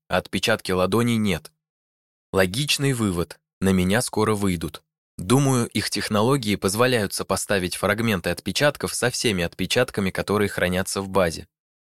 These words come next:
Так что время пошло на часы. В лучшем случае на дни. Конечно же, может, мне сегодня повезло, и отпечатки ладони на хромированной ручке плохо читаемы,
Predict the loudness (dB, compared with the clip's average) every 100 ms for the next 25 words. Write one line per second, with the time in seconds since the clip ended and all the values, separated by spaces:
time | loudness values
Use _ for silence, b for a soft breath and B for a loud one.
0 | _ 0 0 0 0 0 2 2 0 0
1 | -2 0 0 0 -2 -4 -6 -8 -12 _
2 | _ _ -2 2 2 2 -2 -4 -2 -2
3 | 0 2 2 2 0 -2 -4 _ _ _
4 | _ _ _ 0 2 2 2 0 0 0
5 | 0 -2 0 0 0 0 0 0 2 2
6 | 2 2 2 2 0 -2 -2 0 0 0
7 | 2 2 2 2 0 0 0 2 2 2
8 | 2 2 2 0 -2 2 2 2 -4 -2
9 | 0 0 -2 -8